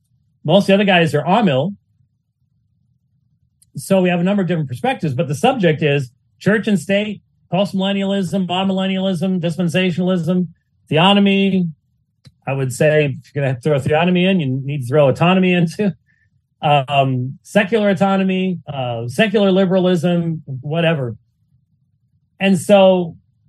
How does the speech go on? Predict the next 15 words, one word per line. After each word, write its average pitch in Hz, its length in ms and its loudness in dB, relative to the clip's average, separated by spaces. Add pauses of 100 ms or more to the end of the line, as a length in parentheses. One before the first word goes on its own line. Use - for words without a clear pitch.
(460)
we're 156 280 0
not 285 200 -4
gonna 220 200 -2
be, 190 420 -2 (1120)
uh, 131 380 -2 (360)
ripping 202 320 2
each 185 160 2
other's 165 340 -2
faces 208 440 -4
off, 120 380 -6
which 151 280 0 (120)
I'm 143 240 0
afraid 180 340 0
some 185 200 4
people, 135 460 0